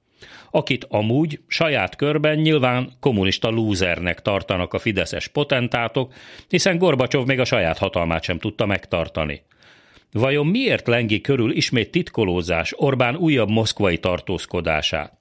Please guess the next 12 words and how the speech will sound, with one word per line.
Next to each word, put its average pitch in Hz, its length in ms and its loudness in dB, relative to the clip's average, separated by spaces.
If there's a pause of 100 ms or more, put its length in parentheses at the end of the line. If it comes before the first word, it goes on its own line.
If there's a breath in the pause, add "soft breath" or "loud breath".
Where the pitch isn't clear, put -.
(460 loud breath)
Vajon 135 280 0
kivel 180 400 0
találkozott, 92 720 0
és - 120 -2
miről 175 540 2
tárgyalhatott 98 760 0
még 101 220 -2
titokban 98 500 0
Moszkvában 110 560 0
a 110 60 0
magyar 107 360 0
kormányfő? 87 800 -2